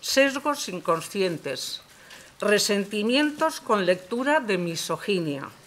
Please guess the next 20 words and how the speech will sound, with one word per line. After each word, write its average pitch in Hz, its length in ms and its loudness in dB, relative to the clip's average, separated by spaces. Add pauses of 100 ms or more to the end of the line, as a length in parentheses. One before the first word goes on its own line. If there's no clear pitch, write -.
(800)
microagresiones 208 1200 4
despectivas, 190 1200 -2 (600)
barreras 240 640 4
y 202 80 4
estereotipos 196 880 0
de 165 80 2
género 214 460 0
desgastados 175 920 2
y 185 80 0
discriminantes 214 1300 -2 (400)
que 202 100 0
permiten 247 680 2
liberar 202 600 4
el 185 140 0
potencial 196 680 2
de 185 100 0
las 170 200 0
mujeres 208 520 -2
para 180 280 -2
crear 175 420 -2